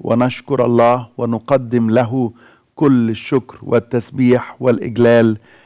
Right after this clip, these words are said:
لشخصه لكل ما صنعه في حياتنا ويصنعه أيضًا في حياتنا. الشكر من الموضوعات المهمة في كلمة الله،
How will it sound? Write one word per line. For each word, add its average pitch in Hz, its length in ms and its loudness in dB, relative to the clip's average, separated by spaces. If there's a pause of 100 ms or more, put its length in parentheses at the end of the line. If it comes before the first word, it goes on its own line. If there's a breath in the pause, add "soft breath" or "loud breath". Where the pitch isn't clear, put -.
(220 soft breath)
لشخصه 120 720 -2
لكل 147 440 2
ما 131 180 2
صنعه 139 520 -2
في 139 140 -10
حياتنا 147 640 0 (400 soft breath)
ويصنعه 127 720 0
أيضًا 113 400 0 (120)
في 117 160 -2
حياتنا. 104 640 -4 (960 soft breath)
الشكر 214 420 0
من 175 340 2 (140)
الموضوعات 143 760 2 (100)
المهمة 135 680 2 (100)
في 135 320 0
كلمة 123 480 0
الله، 101 340 0